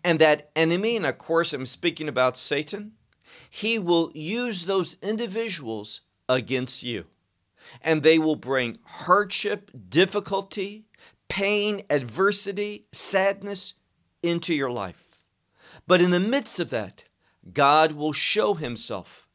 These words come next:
declare Himself to be faithful. He will move in your circumstances, and God will be a deliverer.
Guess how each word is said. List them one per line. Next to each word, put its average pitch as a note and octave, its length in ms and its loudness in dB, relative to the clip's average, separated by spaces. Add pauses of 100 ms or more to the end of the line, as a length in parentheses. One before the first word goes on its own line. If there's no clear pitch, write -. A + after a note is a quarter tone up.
(120)
declare F#3+ 600 0
Himself B2+ 560 -4
to D3 100 -6
be D3 300 0 (100)
faithful. - 680 -6 (480)
He F#3 220 2
will D#3+ 320 4
move E3+ 680 0
in F3 140 -2
your F3 160 0
circumstances, C3+ 960 -2 (280)
and C#3+ 300 2
God F3 400 4
will F#3+ 160 -4
be A#2+ 540 -2 (240)
a E3 160 0
deliverer. F3 720 -6